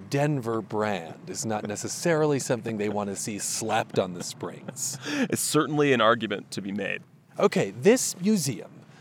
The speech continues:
Speaker 1: the Olympic Museum, workers on a Saturday buzzing around, putting on the finishing touches. This is actually one site in a bigger network of projects.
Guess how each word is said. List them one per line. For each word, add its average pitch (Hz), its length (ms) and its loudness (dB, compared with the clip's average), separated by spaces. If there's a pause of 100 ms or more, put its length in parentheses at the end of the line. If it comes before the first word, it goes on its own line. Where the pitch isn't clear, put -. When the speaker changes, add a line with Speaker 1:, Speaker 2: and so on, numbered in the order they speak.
(220)
Speaker 1:
the 120 420 -2 (140)
Olympic 165 720 2
Museum, 104 640 -4 (320)
workers 170 560 6
on 131 300 2
a 95 120 -4
Saturday 131 760 0 (180)
buzzing 131 340 0
around, 113 540 -4 (340)
putting 151 240 2
on 113 140 0
the 104 60 -4
finishing 101 420 -6
touches. 90 440 -10 (320)
This 160 220 0
is 190 100 2
actually 170 360 4
one 156 420 2
site 131 500 2
in 139 160 -4
a 131 100 4
bigger 147 420 4
network 120 580 0
of - 160 -10
projects. - 720 -8